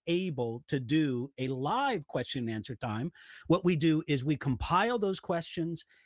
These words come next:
and we get to 'em when we can and on some upcoming video we do. I always like to lead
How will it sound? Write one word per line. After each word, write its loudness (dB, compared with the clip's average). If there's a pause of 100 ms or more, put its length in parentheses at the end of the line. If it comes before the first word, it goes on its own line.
(200)
and 2
we 2
get 0
to 2
'em 0
when 2
we 0
can -2 (340)
and 2
on 2
some 2
upcoming 0
video -2
we 0
do. 0 (380)
I 4
always 0
like 0
to 0
lead 0